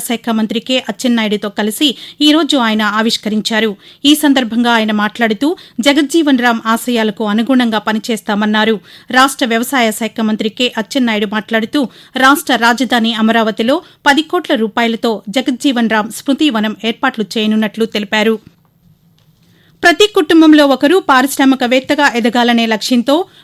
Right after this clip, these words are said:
ప్రభుత్వం పనిచేస్తుందని పురపాలక శాఖ మంత్రి పి నారాయణ తెలిపారు. విజయవాడలోని అమరావతి కన్వెన్షన్లో నిర్వహించిన సదస్సులో పట్టణ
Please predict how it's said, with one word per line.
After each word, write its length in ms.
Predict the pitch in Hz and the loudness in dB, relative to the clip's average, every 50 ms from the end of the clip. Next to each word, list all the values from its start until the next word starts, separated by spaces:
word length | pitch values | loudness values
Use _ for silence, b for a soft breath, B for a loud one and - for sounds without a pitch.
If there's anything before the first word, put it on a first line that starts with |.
| b - | b 0
ప్రభుత్వం 400 | 285 285 262 349 - - 349 285 254 269 | 0 2 2 0 0 2 2 2 2 2
పనిచేస్తుందని 760 | 240 247 262 - 277 269 254 - 254 233 233 233 233 240 240 | 0 0 0 0 -2 -2 -2 -2 0 0 2 2 2 0 0
పురపాలక 560 | 233 - 294 294 311 311 339 330 294 285 262 226 - | 0 0 0 0 0 0 0 -2 -2 -2 -2 -6 -4
శాఖ 260 | - 226 220 - 233 233 | -4 -6 -4 -2 0 0
మంత్రి 220 | 233 226 208 - 240 | 0 0 0 -2 -4
పి 160 | 233 - 294 269 247 240 | -2 0 0 2 2 2
నారాయణ 320 | 220 220 240 262 269 247 220 | 2 2 2 2 2 2 0
తెలిపారు. 460 | - 220 208 202 - 226 226 226 226 220 b b b b b b b b | -2 -4 -8 -4 -2 0 0 0 0 -2 b b b b b b b b
విజయవాడలోని 760 | 233 262 214 226 269 269 254 240 233 233 233 233 233 240 285 320 302 - | -2 0 2 4 2 4 4 2 2 2 2 2 2 4 2 2 2 2
అమరావతి 480 | 233 233 240 262 269 269 247 240 - 226 - | 0 2 2 2 2 2 0 -2 -4 -4 -4
కన్వెన్షన్లో 500 | 240 220 220 226 233 226 - 247 233 226 226 | -2 -2 0 0 0 0 0 -2 -2 0 0
నిర్వహించిన 500 | 220 214 214 220 196 233 208 - 247 220 226 202 - | -2 -2 -4 -2 -2 -4 -4 -2 -2 -2 -2 -2 -4
సదస్సులో 420 | 233 196 - 220 - - 233 262 339 415 B B B B B _ | -6 -6 -6 -6 -4 -2 0 0 0 -2 B B B B B _
పట్టణ 260 | 311 294 - - 370 | 2 2 2 0 0